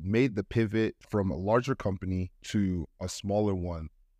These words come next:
Let's talk about more so from going from Enigma to becoming founder, and then also from a function standpoint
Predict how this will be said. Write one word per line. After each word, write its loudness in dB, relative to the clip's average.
Let's 0
talk -2
about 2
more 0
so 2
from -4
going 0
from -4
Enigma 0
to -2
becoming 0
founder, 0
and -6
then -2
also 0
from -2
a -4
function -2
standpoint -2